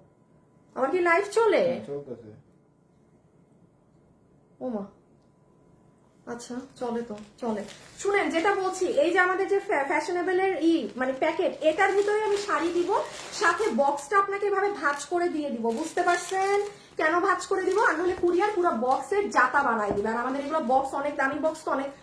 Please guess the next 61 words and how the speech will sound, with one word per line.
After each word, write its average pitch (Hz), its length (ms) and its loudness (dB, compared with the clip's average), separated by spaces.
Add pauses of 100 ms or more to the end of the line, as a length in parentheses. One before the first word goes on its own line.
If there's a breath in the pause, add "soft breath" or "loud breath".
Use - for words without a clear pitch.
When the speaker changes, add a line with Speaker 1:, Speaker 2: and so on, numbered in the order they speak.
(120)
Speaker 1:
অনেক 311 260 2
মোটা 302 240 0
বক্স। 247 240 2
আপনার 269 260 -2
এই 277 60 -4
একটা 285 220 -2
ভাঁজে 269 320 -2
এমন 247 320 -2
কোনো 262 120 -2
নষ্ট 254 280 -2
হবে 233 220 2
না 196 140 -2
বক্স। 190 180 -4
এই 233 120 2
যে 185 100 -4 (280 loud breath)
আবার 269 260 4
এই 320 140 -2
করবেন, 339 280 0
এই 233 200 -2
যে 196 80 -4
ই 214 180 -4
হয়ে 196 200 -2
গেছে। 190 180 -8
ঠিক 330 180 0
আছে? 359 200 0 (100)
So 359 60 2
আমি 285 240 2
বক্সটা 262 380 -2
এভাবে 302 260 -2
করে 330 240 0 (240 loud breath)
আপনাকে 285 280 -2
শাড়ির 320 340 -2
ভিতরে 330 360 2
দিয়ে 330 140 2
দিব। 370 120 0
আপনি 339 340 2
পরে 330 220 4
গিফট 320 340 2
করে 403 380 2
নিবে 311 380 -2 (240 loud breath)
বা 302 100 2
নিজের 330 320 2
জন্য 381 220 0
রাখেন, 403 320 2
আপনি 359 220 -4
এরকম 339 180 -4
সুন্দর 392 300 -2
বক্সটা 269 400 2
রেখে 269 300 0
দিয়েন 220 240 -2
বা 269 160 -2 (240 loud breath)
কখনো 359 340 4
অবশ্যই 330 340 2
কোনো 320 180 0
কিছু 330 220 0
আপনি 311 260 0
এটা 311 140 0
গিফটও 277 340 -4
করতে 254 280 -2
পারবেন। 202 340 -2
আচ্ছা, 240 240 -4